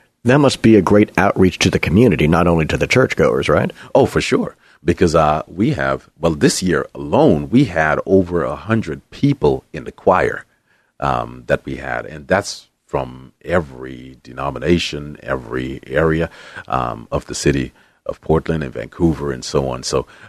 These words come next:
Speaker 2: uh, it's, it's something, if, if they've not experienced it or haven't been there to see it, then certainly it's something that, uh,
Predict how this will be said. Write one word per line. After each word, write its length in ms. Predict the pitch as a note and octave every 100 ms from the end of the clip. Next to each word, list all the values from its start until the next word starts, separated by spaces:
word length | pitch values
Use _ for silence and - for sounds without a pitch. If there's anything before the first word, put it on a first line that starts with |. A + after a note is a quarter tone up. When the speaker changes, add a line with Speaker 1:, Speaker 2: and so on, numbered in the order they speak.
| -
Speaker 2:
uh, 160 | B1+ A#1 -
it's, 320 | C3+ - - -
it's 180 | F2+
something, 360 | - A#2+ A#2 G#2
if, 200 | F2+ -
if 180 | C#2+ -
they've 140 | D#2+
not 380 | E2 G#2 D3 -
experienced 640 | G2 - - A2+ A#2 A#2 A#2
it 140 | F2
or 140 | D2
haven't 380 | E2 F2+ G2+ E2+
been 220 | F2+ E2+
there 380 | D#2 D#2+ E2 D#2+ _ _
to 100 | C2+
see 360 | - - D3+ C#3
it, 160 | -
then 160 | C2 C2+
certainly 480 | - F#2 F2+ D2 C#2
it's 260 | C#2+ C2+
something 380 | - D#2+ D2 C#2+
that, 220 | C2+ B1+ C2+
uh, 260 | B1+ B1+